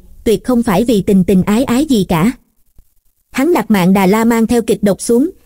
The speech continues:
chà sát đầu ngón tay, trầm giọng nói, "Thẩm đại cô nương hẳn là có nhược điểm gì bị Lý đại nhân nắm trong tay." Thẩm Nhiễm nhìn Lục Yến, tự biết không thể gạt được hắn, đơn giản ngậm miệng không đáp.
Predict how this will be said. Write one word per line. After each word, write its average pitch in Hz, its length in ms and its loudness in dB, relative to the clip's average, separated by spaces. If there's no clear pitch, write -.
chà 208 140 -2
sát 311 220 -2
đầu 214 140 2
ngón 202 220 2
tay, 226 300 0
trầm 202 160 2
giọng 185 220 2
nói, 226 300 0
"Thẩm 208 200 0
đại 180 260 0
cô 240 120 2
nương 226 220 2
hẳn 208 240 2
là 233 160 0
có 233 140 -2
nhược 277 260 0
điểm 196 220 2
gì 254 200 2
bị 180 160 2
Lý 220 220 2
đại 190 200 0
nhân 220 240 2
nắm 233 200 0
trong 233 200 0
tay." 220 280 -2
Thẩm 214 200 2
Nhiễm 220 200 2
nhìn 233 200 2
Lục 190 180 -2
Yến, 254 260 0
tự 196 160 0
biết 311 240 0
không 247 160 0
thể 208 200 0
gạt 202 200 -4
được 202 200 0
hắn, 226 240 0
đơn 247 200 2
giản 254 260 2
ngậm 190 200 2
miệng 185 220 2
không 226 220 0
đáp. 269 220 -2